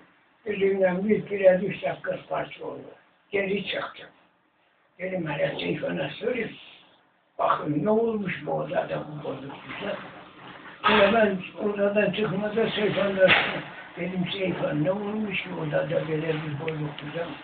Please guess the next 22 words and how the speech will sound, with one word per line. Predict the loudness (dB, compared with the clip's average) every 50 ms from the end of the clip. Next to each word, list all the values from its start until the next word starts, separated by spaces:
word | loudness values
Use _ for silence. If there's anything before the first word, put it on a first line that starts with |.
| -16 -16 -16 -16 -16 -16 -16 -12 -6 -4
Dedi | -4 -2 -2 -2 -2
ki, | -2 -2 -2 -2 -2 -2 -4 -4
"Ya | -2 -2 -2 -2 -2
dayı | -2 -2 -2 0
şey | 0 2 4 6 6 6 4
diyor," | 2 0 -2
dedi, | 0 0 0 0 -2 -4 -8 -8 -8 -10 -12 -12 -12 -8 -4 -2
"Mehmet | 0 2 4 6 6 6 6 6 4
Ağa | 2 4 4 4 2 4 4
parayı | 4 4 6 6 6 6 4 2
kaybedip | 2 4 6 6 6 6 6 6 6 6 8 6 6 6 4 -2 -14 -16 -16 -16 -16 -16 -16 -18 -18 -18 -20 -20 -20 -20 -18 -18 -16 -16 -16 -14 -14 -14 -14 -14 -14 -14 -14 -16 -16 -18 -20 -20 _ _ _ _ _ _ _ _ _ _ _ _ _ _ _ _ _ _ _ _ _ _ _ _
şey, | 0 4 6 8 8 6 4 0 -10 -20 -20 _ _ _ _ _ _ _ _ _ _ _ _ _ _ _ _ -4
Hasan | -2 -2 -2 2 4 4 4 6
eniştemle | 4 2 2 0 0 -2 -2 -2 0 0 0 0 -2 -4 -4 -4 -4 -4
Şenlik | -4 -4 -4 -4 -2 -2 -2 -2 0 2 2
Ağa | 4 4 4 4 4
diyor | 2 2 0 0 -2
ki, | -4 -6 0
de, | 0 2 0 2 2
babamız | 4 4 6 6 4 4 4 2 -2 -2 0
parayı | 2 4 6 8 10 10 8 6
gizletti." | 4 0 -2 -2 -2 0 0 -2 -2 -4 -8 -16 -16 -14 -14 -14